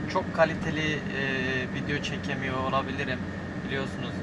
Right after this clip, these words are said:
e, yeni yeni çekim yapmaya başladım. E, ilerleyen zamanlarda çok daha profesyonelce, e,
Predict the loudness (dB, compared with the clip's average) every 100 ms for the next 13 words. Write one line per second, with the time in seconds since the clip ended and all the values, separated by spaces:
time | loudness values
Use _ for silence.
0 | -2 -2 -2 -2 -2 -2 -2 -2 -2 -2
1 | -2 -2 -2 0 0 0 0 -2 -2 -2
2 | -2 -2 -2 2 2 2 0 0 0 0
3 | -2 -2 -2 -2 -2 0 0 -2 -2 -2
4 | 4 4 4 4 2 4 6 6 6 4
5 | 6 6 6 2 -2 0 6 8 8 10
6 | 8 8 4 4 2 0 2 2 4 4
7 | 4 4 0